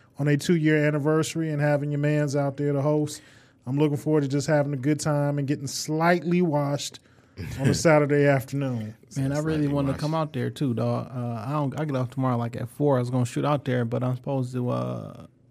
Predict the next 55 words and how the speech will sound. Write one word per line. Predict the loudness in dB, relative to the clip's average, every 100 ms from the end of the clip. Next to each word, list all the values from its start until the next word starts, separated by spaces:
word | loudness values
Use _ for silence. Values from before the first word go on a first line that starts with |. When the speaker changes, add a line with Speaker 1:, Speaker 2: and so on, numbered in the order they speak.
| -12
Speaker 3:
our | -6 -2
homie | -2 -2
Fred | 0 2 2 0 -4 -8
from, | -4
um, | -2 -2 -4 -6 -12 _ _ _ -4
Die | 0
Rich | 0 -2 -4
is | -8
doing, | -6 -4 -2 -2 -4
he's | -6 -4
launching | -2 0 0
a | 0
new | 0 2
YouTube | 2 2 4 4 4 0
joint, | -6 -4 -6 -12 -8
and | -4
he's | -2
doing, | 0 0 0 0
like, | -2 -4
a, | -4
um, | -2 -2 -2 -4 -10 -20 _ _ -4
little | -2
roundtable | 2 2 2 2 0 0
discussion | -2 -2 0 0 0 0
with | 0
a | -2
couple, | -4 -2 -4 -6 -10 -8
with | -6
a | -4
couple | -4 -6 -4 -8 -4
people. | -4 -2 -4 -6 -10 -20 -14 -8
Speaker 1:
Okay. | -6 -4
Speaker 3:
Uh, | -2 -2
and |
he | 0
want | 0 0
me | -2
to | -2
sit | -2 -2
in | -2 -2
on | -4
that, | -4 -6 -8
so | -6
we | -4
gonna | -4
be | -6
filming | -6 -4 -2 -2
that | -4
Speaker 1:
Shout | 0 2
out | 4
to | 4
the | 4
Speaker 3:
tomorrow. | 4
Speaker 1:
homie | 0 -4
Fred. | 0 2 4 2